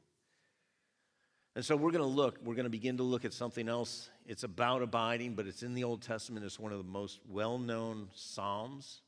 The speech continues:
You know, Psalm twenty-three is probably the best-known Psalm. But Psalm ninety-one is one of the most well-known Psalms, and I would encourage you to memorize it.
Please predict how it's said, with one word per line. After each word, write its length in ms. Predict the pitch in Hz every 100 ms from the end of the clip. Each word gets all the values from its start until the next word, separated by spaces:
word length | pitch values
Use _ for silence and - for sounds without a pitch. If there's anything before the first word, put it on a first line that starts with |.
| _ _ _ _ _ _
You 60 | 104
know, 260 | 104 104 104
Psalm 340 | - 131 135
twenty-three 560 | - 127 127 117 117 107
is 80 | -
probably 300 | 117 113 104
the 100 | 87
best-known 580 | 80 104 - 85 76
Psalm. 380 | 78 - - - - _ _ _ _ _ _ _ _ _ -
But 120 | 110
Psalm 280 | - 156 151
ninety-one 640 | 143 139 123 104 113 98
is 140 | 87 95
one 140 | 90
of 60 | 85
the 60 |
most 300 | 82 90 -
well-known 460 | 95 98 101 85 85
Psalms, 360 | 92 87 85
and 80 | 95
I 100 | 120
would 120 | 160
encourage 540 | 143 107 - 127 104 113
you 80 | 101
to 80 |
memorize 500 | 95 95 82 76 -
it. 100 | -